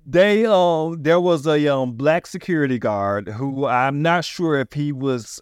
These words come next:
on the boat and they, and he came over there in a, um, in a Sea-Doo or whatever,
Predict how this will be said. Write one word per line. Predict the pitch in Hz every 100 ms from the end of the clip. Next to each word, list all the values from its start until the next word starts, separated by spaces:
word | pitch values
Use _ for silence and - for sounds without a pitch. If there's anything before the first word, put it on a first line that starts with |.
| _
on | 139 143 147
the |
boat | 123 110 131 131 131 131 127
and | 113 117 120
they, | 120 120 120 123
and | 113 113
he | 127 117 - _ _ _ _ -
came | 139 143 135
over | 135 131
there | 127 131 127 127
in | 123
a, | 120 120
um, | 117 113 110 113
in | - 113 113 113 110 107 - _ _ _
a | 113 107
Sea-Doo | - 139 131 135
or | 131
whatever, | 127 127 131 131 127 123 120